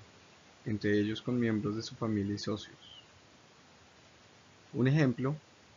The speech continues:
es el conflicto con su madre, pues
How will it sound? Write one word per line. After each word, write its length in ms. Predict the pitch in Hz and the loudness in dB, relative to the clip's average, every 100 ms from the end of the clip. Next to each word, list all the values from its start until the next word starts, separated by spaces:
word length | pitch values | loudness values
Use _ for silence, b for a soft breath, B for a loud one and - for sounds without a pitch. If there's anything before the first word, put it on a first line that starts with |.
| - | -14
es 120 | - 131 | -2 -2
el 80 | |
conflicto 440 | 147 143 131 - 110 | 0 0 0 -2 0
con 140 | 139 | 0
su 100 | 123 | 2
madre, 360 | 110 131 101 101 - - - - - - - - - - - - | 2 4 2 -4 -14 -20 -20 -20 -20 -20 -20 -20 -20 -20 -8 2
pues 340 | 113 - - | 2 2 -6